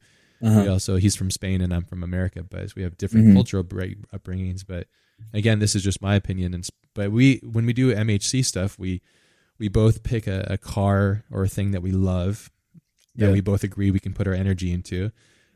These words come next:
Speaker 2: And then
Speaker 1: Mm-hmm.
Speaker 2: we just do that separately in the sense of, "Okay, I'm gonna do this and I'm gonna do that." Um, I don't know, like, let's say, like, the last builds we did was my dream car is a G T forty,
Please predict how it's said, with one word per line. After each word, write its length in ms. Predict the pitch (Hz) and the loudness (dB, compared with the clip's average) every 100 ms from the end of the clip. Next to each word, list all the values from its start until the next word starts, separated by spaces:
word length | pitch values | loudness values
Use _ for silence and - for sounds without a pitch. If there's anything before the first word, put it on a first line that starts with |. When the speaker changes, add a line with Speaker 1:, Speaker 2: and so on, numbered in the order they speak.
| - | 0
Speaker 2:
And 100 | 107 | 6
then 80 | 107 | 8
Speaker 1:
Mm-hmm. 80 | 107 | 8
Speaker 2:
we 80 | - | 6
just 360 | 101 95 98 | 2 -2 -4
do 200 | 90 117 | 2 4
that 420 | 98 85 90 107 - | 4 0 -4 -6 -6
separately 840 | - - 123 131 110 95 90 117 | -4 -2 -2 -2 -2 -2 0 -2
in 140 | 107 95 | -2 -2
the 80 | |
sense 340 | 92 101 95 - | 0 -2 -4 -2
of, 260 | 87 82 - _ - | -4 -6 -16 _ -8
"Okay, 480 | 101 98 90 90 85 - | -6 -4 -4 -4 -8 -8
I'm 80 | 110 | -4
gonna 140 | 101 | -2
do 120 | 98 95 | 0 0
this 360 | 98 98 - | 2 0 0
and 300 | 90 85 85 95 | -4 -6 -8 -6
I'm 140 | 92 | -4
gonna 120 | 90 | -2
do 120 | 87 | 0
that." 320 | 90 90 90 - _ _ | -2 -2 -6 -8 _ _
Um, 380 | 92 87 87 95 - | -8 -6 -6 -8 -8
I 80 | 107 | -4
don't 140 | 98 | 0
know, 100 | 92 | 0
like, 200 | 90 95 | -2 -4
let's 160 | 107 101 | -4 -4
say, 240 | - 98 | 0 0
like, 240 | 92 90 - _ 269 _ _ _ | 0 -4 -10 _ _ _ _ _
the 100 | 107 | -4
last 320 | 104 101 101 | 0 0 0
builds 240 | 104 101 90 | 0 0 0
we 80 | 98 | -2
did 220 | 98 92 | -2 -2
was 240 | 92 87 - _ | -2 -4 -10 _
my 160 | 107 98 | -4 -4
dream 300 | 95 101 95 | 0 0 0
car 240 | - 92 | -2 -2
is 160 | 95 95 | 0 0
a 160 | 90 | -4
G 160 | 90 101 | -6 -8
T 160 | - 98 | -8 -10
forty, 460 | 104 95 92 117 | -8 -8 -8 -10